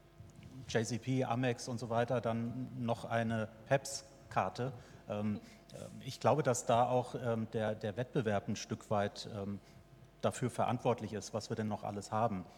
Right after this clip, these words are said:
Ähm, ich sag mal so, aus Sicht des Handels ist natürlich letztendlich immer der Kunde derjenige, der entscheidet,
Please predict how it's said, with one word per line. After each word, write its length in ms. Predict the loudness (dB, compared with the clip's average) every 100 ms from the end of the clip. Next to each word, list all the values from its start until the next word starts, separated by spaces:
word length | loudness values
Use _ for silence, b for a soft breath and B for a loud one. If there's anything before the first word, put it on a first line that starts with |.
| B B B -6
Ähm, 280 | -4 -4 -6 -10
ich 80 | -4
sag 140 | -2
mal 120 | 0
so, 220 | 0 -2 -4 B B
aus 220 | -6 -4
Sicht 240 | -6 -6 -8
des 180 | -6
Handels 360 | -4 -2 -2 -4
ist 200 | -10 -4
natürlich 440 | -2 -2 -4 -2
letztendlich 680 | -4 -4 -4 -6 -4 -6 -6
immer 220 | -2 0
der 160 | 0 -2
Kunde 360 | 0 0 0
derjenige, 480 | 0 0 2 0 0
der 160 | 0 0
entscheidet, 500 | -2 0 0 0